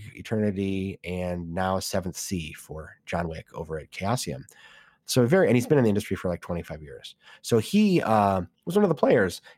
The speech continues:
and he decided to make a, a title that took the N P C or the P Cs from our vampire game and then, and some more, and made a little, just a collection of N P Cs that he was gonna put on Drive-Thru R P G, or specifically the Storyteller's Vault.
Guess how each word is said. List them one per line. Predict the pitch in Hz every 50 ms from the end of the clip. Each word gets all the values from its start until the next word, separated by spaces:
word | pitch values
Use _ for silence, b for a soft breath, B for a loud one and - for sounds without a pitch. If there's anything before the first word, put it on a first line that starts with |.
| B
and | 131 131
he | 120 160 214
decided | 226 214 214 151 143 135 123 117
to | 110
make | 110 110 107 113
a, | 98 87 - - -
a | 95
title | 90 - - - 165 185 135 82 69 73 90 110 - _ _ _ -
that | 123 117 -
took | - - 151 - -
the | 131 117 107
N | - 120 127
P | 123 - 120
C | - - 143 131 110 110 -
or | 90
the | 98 98
P | - - 175
Cs | 165 - - 151 120 104 104
from | - - - - 135 127 127 123 123 123 123 B B B B
our | B 104 101
vampire | - 170 202 214 214 - 104 101 95
game | 95 98 92 95 95 98 98 - b b b b b
and | 117 117 120
then, | 131 127 127
and | - 117 123 123 117 117
some | - 117 110
more, | 104 110 117 113 92 78 80 90 113 - b b b b b b b b
and | 120 120 113 113
made | 120 120 123 123
a | 117
little, | 113 123 120 117
just | 113 156 170 -
a | 185
collection | - - 156 139 127 - - - 139 127 127 131 - B B B B B
of | - 110 107 107 107 104 107 104 104 - - _ _ _ _
N | - 104 98
P | - - 113 104
Cs | - - 190 170 110 104 107 104 - -
that | - 113
he | 107 117
was | 113 -
gonna | - 110 104
put | - - 113
on | 104 - 95 92
Drive-Thru | 95 90 90 87 - - 90
R | 87
P | - 90
G, | 82 85 85 85 - - _ _ _ _ -
or | 85 85
specifically | - - - 95 - 104 92 92 - 92 85 85 -
the | -
Storyteller's | - - - 95 95 95 92 - - 87 82 82 80
Vault. | - - 110 85 -